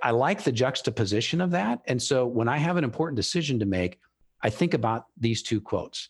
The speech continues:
in that, do I wanna break free from what I'm doing right now?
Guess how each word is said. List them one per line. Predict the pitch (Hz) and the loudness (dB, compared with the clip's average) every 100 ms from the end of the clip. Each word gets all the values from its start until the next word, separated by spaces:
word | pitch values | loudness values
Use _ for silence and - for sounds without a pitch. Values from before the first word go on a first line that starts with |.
| _ | _
in | - 101 | -2 0
that, | 104 101 101 - _ _ _ _ _ _ _ | 2 0 -2 -8 _ _ _ _ _ _ _
do | - | 0
I | 120 120 | 2 4
wanna | 139 165 165 151 - _ _ - | 2 2 2 0 -8 _ _ -4
break | 101 127 165 | 2 2 2
free | - 120 143 254 - _ | 0 0 2 0 -4 _
from | - 127 | -2 2
what | 143 | 2
I'm | 147 | 2
doing | 131 143 147 | 2 2 2
right | 139 139 | 0 0
now? | 131 147 185 - | 0 0 -4 -8